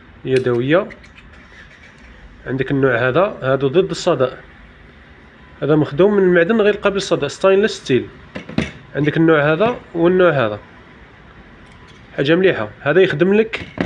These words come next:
حتى اثنين فاصل اثنين سنتيم القطر،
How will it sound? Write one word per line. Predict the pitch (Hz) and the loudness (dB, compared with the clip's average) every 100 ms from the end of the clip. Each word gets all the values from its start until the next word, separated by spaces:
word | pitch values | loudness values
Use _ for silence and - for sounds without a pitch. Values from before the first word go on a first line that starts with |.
| - - - | -8 -16 -20
حتى | - - 220 | -20 -4 0
اثنين | 208 202 214 | 0 2 0
فاصل | 196 202 196 | 0 0 0
اثنين | 190 240 | 0 0
سنتيم | 233 190 175 127 107 - - | 2 0 2 -2 -2 -12 -14
القطر، | 147 - 190 131 | -6 -2 -2 -2